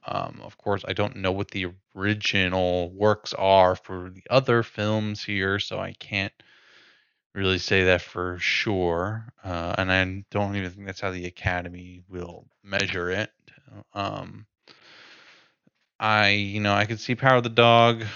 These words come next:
I would like to see Coda, but I'm still gonna just, I'm gonna just say Dune. I'm gonna stick to my guts here. I'm gonna stick to my guns.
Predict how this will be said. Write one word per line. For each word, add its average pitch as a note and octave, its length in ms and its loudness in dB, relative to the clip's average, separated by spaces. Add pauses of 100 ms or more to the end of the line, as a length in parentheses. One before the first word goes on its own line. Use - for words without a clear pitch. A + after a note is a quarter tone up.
(120)
I G#2+ 120 2
would G2+ 400 2
like A#2 240 4
to - 80 -14
see A2 180 -12
Coda, A2+ 680 6
but G2 100 -2
I'm G#2 100 2
still C3 240 -4
gonna C#3+ 160 -2
just, C#3+ 140 -2
I'm B3 220 4
gonna D#4 260 2
just C4+ 160 2
say F#3+ 160 6
Dune. A2+ 280 4
I'm A#2+ 60 0
gonna F3 100 0
stick - 240 -2
to - 60 -14
my A2 100 -6
guts - 320 -12
here. - 200 -14
I'm C3 80 -8
gonna D3 120 0
stick E3+ 280 -8
to F3+ 80 -4
my E3 120 0
guns. C#3 640 2